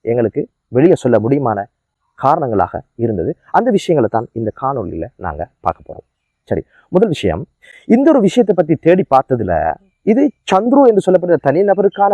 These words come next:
பயம் மட்டுமான்னு கேட்டா இல்ல, முழு இந்தியாவையும் ஆட்கொண்டிருக்கின்ற ஒரு பயம் என்றுதான் சொல்லணும். அந்த வகையில பி பி சி ஒரு ஆய்வை நடத்திருக்குது. அந்த ஆய்வை வந்து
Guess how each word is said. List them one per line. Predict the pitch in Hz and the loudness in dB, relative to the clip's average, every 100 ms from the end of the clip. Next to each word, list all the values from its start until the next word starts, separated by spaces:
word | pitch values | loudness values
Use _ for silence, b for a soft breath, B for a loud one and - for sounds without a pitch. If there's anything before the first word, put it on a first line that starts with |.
| - | 0
பயம் | 147 175 | 0 0
மட்டுமான்னு | 160 147 131 | -2 -2 -2
கேட்டா | 110 104 117 | -2 -4 -2
இல்ல, | 92 95 - - | -4 -8 -10 0
முழு | 165 147 | 2 4
இந்தியாவையும் | 147 214 208 156 151 - | 2 2 2 2 0 0
ஆட்கொண்டிருக்கின்ற | 127 165 170 151 131 120 131 180 | 0 0 -4 -4 -4 -4 -2 -2
ஒரு | 117 107 - | 0 -6 -2
பயம் | 117 139 | -2 0
என்றுதான் | 110 92 104 | -4 -6 -8
சொல்லணும். | _ 98 78 71 _ _ _ _ _ _ 156 | _ -10 -10 -12 _ _ _ _ _ _ -4
அந்த | 208 202 | 0 0
வகையில | 113 80 76 - _ _ b b b | 0 -2 -4 -10 _ _ b b b
பி | 160 302 | 2 4
பி | 330 | 4
சி | 240 | 4
ஒரு | 185 143 | 4 4
ஆய்வை | 156 220 180 | 2 2 2
நடத்திருக்குது. | 135 120 - 107 82 62 - _ _ | 2 0 -4 -10 -10 -16 -20 _ _
அந்த | - 147 123 - | -4 0 2 2
ஆய்வை | 139 208 214 | 2 4 4
வந்து | 123 98 98 | 2 0 -2